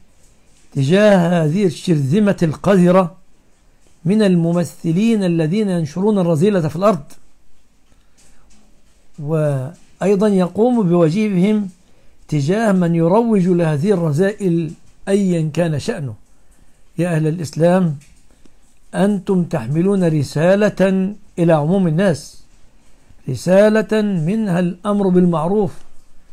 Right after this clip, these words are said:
والنهي عن المنكر والنهي عن الفساد في الأرض، فكونوا من المصلحين ولا تكونوا من المفسدين. تناهوا عن المنكر كما أمركم ربكم يا أهل الإسلام.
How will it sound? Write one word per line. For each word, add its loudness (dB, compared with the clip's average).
والنهي 2
عن 0
المنكر -2
والنهي 0
عن -2
الفساد -2
في -8
الأرض، -6
فكونوا 0
من 2
المصلحين -2
ولا 0
تكونوا -2
من -2
المفسدين. -6
تناهوا 2
عن 0
المنكر 0
كما -2
أمركم -2
ربكم -2
يا -6
أهل -6
الإسلام. -8